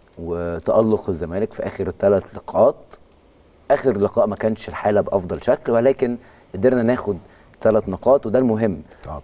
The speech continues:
Speaker 1: بالنسبة لنا كلنا. شايف الزمالك يقدر،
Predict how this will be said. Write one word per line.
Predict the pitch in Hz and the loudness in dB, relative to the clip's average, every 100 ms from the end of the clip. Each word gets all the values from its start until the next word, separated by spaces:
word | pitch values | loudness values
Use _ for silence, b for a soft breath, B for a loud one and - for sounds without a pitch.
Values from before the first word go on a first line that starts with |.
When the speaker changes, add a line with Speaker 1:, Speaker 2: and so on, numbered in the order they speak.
| - | -6
Speaker 1:
بالنسبة | 95 90 85 95 | -4 -4 -4 -2
لنا | 92 85 82 80 - | -2 -2 -4 -6 -10
كلنا. | - 71 - - b b b b | -14 -14 -16 -20 b b b b
شايف | 139 - | 0 2
الزمالك | 156 127 143 151 - | 2 2 2 0 0
يقدر، | 110 139 117 90 | 2 2 2 -2